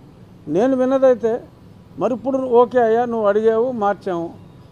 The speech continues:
మరి రేపు కోర్టు తీర్పు, హైకోర్టు తీర్పు వేరే రకంగా వస్తే మళ్ళీ వెనక్కి ఎలా వెళ్తావు? ఈ ఖర్చు అంతా ఎవరు పెట్టుకుంటారు అని చాలా స్పష్టంగా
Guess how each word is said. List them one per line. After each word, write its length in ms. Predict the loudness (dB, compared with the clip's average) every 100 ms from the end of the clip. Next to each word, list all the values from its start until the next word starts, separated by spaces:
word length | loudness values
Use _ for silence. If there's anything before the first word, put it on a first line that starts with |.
| -20 -20 -10 -4
మరి 160 | 0
రేపు 200 | 4 2
కోర్టు 320 | 4 2 2
తీర్పు, 320 | 0 -6 -4 -2
హైకోర్టు 420 | -2 0 -2 -2
తీర్పు 240 | -8 -8
వేరే 300 | 0 2 2
రకంగా 420 | 2 -2 -4 -4
వస్తే 480 | -4 -4 0 0 0 -6 -20 -20 -20 -20 -12
మళ్ళీ 260 | -4 -2 2
వెనక్కి 280 | 0 0 2
ఎలా 200 | 2 2
వెళ్తావు? 420 | 0 -2 -2 -4 -14 -20 -20 -20 -18
ఈ 40 | -6
ఖర్చు 320 | -2 0 0
అంతా 180 | 2 2
ఎవరు 160 | 2
పెట్టుకుంటారు 680 | 0 -2 -2 -4 -2 -2 -4 -8 -20 -20 -20 -18 -10
అని 120 | -4
చాలా 260 | 0 0
స్పష్టంగా 720 | -2 -6 -10 -6 -2 -2 -2